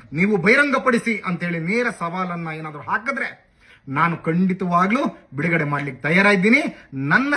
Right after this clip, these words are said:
ಸವಾಲನ್ನ ನೇರವಾಗಿ ಸ್ವೀಕರಿಸ್ಲಿಕ್ಕೆ ಈ ಕಿರಿಕ್ ಕಾಗೆ ತಯಾರಿದ್ದಾನಾ ಅನ್ನುವಂಥದ್ದು. ನಾನು ಆತನಿಗೆ ಅಸಹ್ಯದ ಮನುಷ್ಯ, ಅವನ ಮುಖ ನೋಡಿದ್ರೆ ಓತಿಕೇತ ಇದ್ದಂಗಿದ್ದಾನೆ,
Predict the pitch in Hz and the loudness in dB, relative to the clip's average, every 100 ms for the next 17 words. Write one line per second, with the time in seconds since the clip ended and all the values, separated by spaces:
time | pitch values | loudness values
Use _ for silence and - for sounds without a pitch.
0 | 285 208 202 190 175 160 156 180 247 233 | 0 2 2 2 0 -2 -2 0 2 2
1 | 185 170 165 170 185 185 160 156 151 202 | 0 -2 -6 -6 -4 -4 -6 -10 -8 0
2 | 269 285 - _ 196 202 - 175 202 - | 2 0 -8 _ -8 -8 -4 -4 -4 -2
3 | 165 160 156 143 147 151 147 139 143 151 | 0 0 -2 -4 -2 -2 -2 -4 -4 2
4 | 175 143 110 - _ - 165 170 151 139 | 2 0 -4 -20 _ -6 -2 -2 -2 -4
5 | 143 156 117 - - 104 107 147 151 156 | -6 -6 -8 -14 -16 -14 -8 -4 -4 -4
6 | 156 156 139 - 143 151 143 139 123 127 | -4 -4 -6 -4 -4 -2 -4 -6 -6 -6
7 | 123 - _ _ - 131 127 123 123 175 | -6 -10 _ _ -12 -6 -4 -4 -2 -2
8 | 170 156 151 139 120 139 165 147 143 131 | 0 -2 -2 -2 -4 -4 -2 -2 -4 -4
9 | 131 127 120 | -4 -4 -4